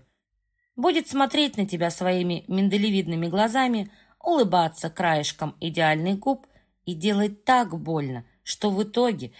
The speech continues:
вся его красота в твоих глазах превратится в уродство. Он был похож на скользкого – и холодного змея.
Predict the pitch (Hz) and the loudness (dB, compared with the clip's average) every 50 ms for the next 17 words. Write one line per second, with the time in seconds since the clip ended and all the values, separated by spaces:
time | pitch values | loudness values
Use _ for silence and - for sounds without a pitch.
0 | - _ _ - - - 320 320 311 302 269 277 277 - 269 262 - 269 277 277 | -20 _ _ -4 2 4 6 6 6 6 2 0 -2 -2 -2 0 2 0 0 2
1 | - 226 180 - - - 147 143 147 147 151 160 175 180 196 208 247 254 247 - | 2 0 0 0 -4 -10 -8 -8 -6 -6 -2 0 0 0 0 0 -2 -2 -4 -6
2 | _ _ _ - - 165 170 156 165 165 165 - 180 175 - - 175 165 175 180 | _ _ _ -10 -6 -4 -2 -2 -2 -2 -2 -4 -8 -6 -6 -4 -4 -2 -2 -2
3 | 165 151 139 - - - - - 123 - _ _ _ _ _ _ _ _ _ _ | -4 -4 -6 -8 -12 -14 -12 -14 -18 -18 _ _ _ _ _ _ _ _ _ _
4 | _ _ _ - 175 185 185 185 175 196 196 196 - 208 202 202 - 262 262 262 | _ _ _ 0 0 0 2 2 0 0 -2 0 0 -2 -2 -2 0 -2 -2 0
5 | - 262 277 294 277 - - - - 202 180 160 143 - - - - 151 147 147 | -2 -2 -2 -2 -2 -4 -6 -4 -2 0 0 0 -2 -6 -8 -8 -10 -10 -10 -10
6 | - _ _ _ _ - 170 - - 185 185 190 208 196 190 208 208 214 220 202 | -14 _ _ _ _ -12 -8 -4 -2 -2 0 0 0 0 0 0 0 0 -2 -2
7 | 208 208 196 170 147 127 120 | -2 -2 0 -2 -2 -6 -10